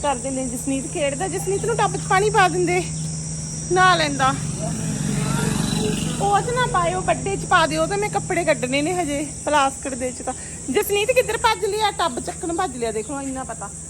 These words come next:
ਤੂੰ ਅੱਜ ਵੱਡੇ ਟੱਬ 'ਚ ਨਹਾ ਲਈ, ਵੱਡੇ 'ਚ ਨਹਾ ਲਈ ਪੁੱਤ। ਤੇ ਚਲੋ ਠੀਕ ਆ ਜੀ, ਹਨਾ, ਵੀਡੀਓ ਨੂੰ ਜ਼ਰੂਰ ਪਿਆਰ ਦਿਓ, ਲਾਈਕ, ਸ਼ੇਅਰ, ਕੁਮੈਂਟ ਜ਼ਰੂਰ ਕਰਿਓ, ਹਨਾ। ਵਾਹਿਗੁਰੂ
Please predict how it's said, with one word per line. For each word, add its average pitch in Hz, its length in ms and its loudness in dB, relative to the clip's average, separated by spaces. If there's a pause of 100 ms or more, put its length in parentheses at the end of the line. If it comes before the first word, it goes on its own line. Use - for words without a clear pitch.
(200)
ਤੂੰ 403 160 2
ਅੱਜ 403 100 -2
ਵੱਡੇ 403 300 -4
ਟੱਬ 381 240 -2
'ਚ 392 120 -8
ਨਹਾ 415 220 0
ਲਈ, 330 220 -2 (1300)
ਵੱਡੇ 294 300 -2
'ਚ 370 80 -4
ਨਹਾ 359 200 4
ਲਈ 302 120 -2
ਪੁੱਤ। 320 260 -6 (400)
ਤੇ 370 140 2
ਚਲੋ 359 240 2
ਠੀਕ 320 280 0
ਆ 294 80 2
ਜੀ, 302 180 -2
ਹਨਾ, 330 220 2
ਵੀਡੀਓ 302 400 0
ਨੂੰ 320 120 0
ਜ਼ਰੂਰ 285 260 -2
ਪਿਆਰ 254 300 2
ਦਿਓ, 262 180 0
ਲਾਈਕ, 254 280 0
ਸ਼ੇਅਰ, 254 280 0
ਕੁਮੈਂਟ 262 320 -2
ਜ਼ਰੂਰ 240 420 -4
ਕਰਿਓ, 262 320 2
ਹਨਾ। 269 160 2
ਵਾਹਿਗੁਰੂ 254 420 0